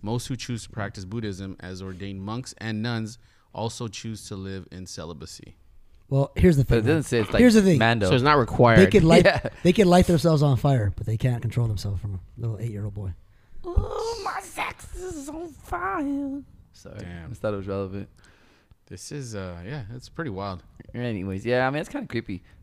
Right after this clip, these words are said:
Speaker 3: But maybe he's just fucking senile, dude. Maybe, like, a hundred. Maybe he's like, "Oh, like, he's fucking bugging out."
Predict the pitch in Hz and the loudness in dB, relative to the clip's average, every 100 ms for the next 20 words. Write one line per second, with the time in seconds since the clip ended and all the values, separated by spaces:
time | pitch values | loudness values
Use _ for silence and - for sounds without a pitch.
0 | - - - 120 107 - 113 143 294 320 | -20 -20 -8 -4 -4 -4 -6 -4 -4 -6
1 | - - 240 - 110 240 87 85 82 123 | -8 -10 -8 -8 -6 -4 -4 -4 -6 -8
2 | 170 262 160 87 101 131 180 135 160 127 | -8 -8 -6 -4 -2 -2 -4 -6 -6 -4
3 | 110 113 143 156 151 143 120 123 113 120 | -4 -2 -2 -4 -4 -4 -4 -6 -8 -8
4 | 113 - 107 123 123 135 | -8 -4 -2 0 -4 -8